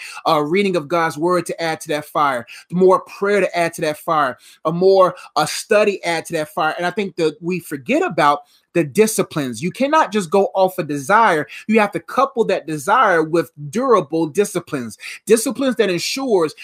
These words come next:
that your mind stays sharp, discipline that ensures your emotions stay at ease, the disciplines that ensure that you continue to grow over time. It's crazy how there's some believers out there that, that don't believe in spiritual disciplines.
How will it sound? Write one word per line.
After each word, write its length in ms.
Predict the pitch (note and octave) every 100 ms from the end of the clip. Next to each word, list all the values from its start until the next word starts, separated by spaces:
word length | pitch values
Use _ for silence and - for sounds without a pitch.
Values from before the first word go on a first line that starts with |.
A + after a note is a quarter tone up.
| -
that 200 | F3 -
your 140 | F#3+
mind 460 | D3+ D#3 F3 A3 G#3+
stays 260 | - E3 D#3
sharp, 380 | - D#3 C3
discipline 380 | B2+ A#3 G#3+ A3+
that 80 | G3+
ensures 520 | E3+ - C4+ G#3+ E3
your 140 | E3 E3
emotions 540 | D3+ F3+ A#3 - F3+
stay 260 | - D#3+ D3
at 80 | -
ease, 300 | E3+ D3+ C#3 - - -
the 180 | E3+ D#3
disciplines 560 | C#3+ A#3+ B3+ A3 A#3
that 140 | A3 F#3
ensure 520 | D#3 - C#4+ C4 G#3+ - - _
that 220 | F3+ -
you 80 | A#3+
continue 320 | G#3+ G#3+ A3+
to 100 | F3
grow 380 | D3 F#3+ C4+ C4+
over 160 | F3
time. 320 | D3+ F3 D3 B2 - - -
It's 160 | G#3
crazy 400 | - B3+ D4 C#4
how 160 | B3 G#3+
there's 240 | G3+ G3+
some 200 | - A#3
believers 460 | E3+ E3+ A#3+ A#3 F3
out 160 | E3+ E3
there 80 |
that, 300 | E3+ D#3+ D#3+ E3
that 100 | G3
don't 220 | G#3 G#3+
believe 340 | E3 E3 G#3 F#3
in 80 | E3+
spiritual 460 | - F3+ F3+ E3+
disciplines. 500 | C3+ C#4+ G#3 C#3+ B2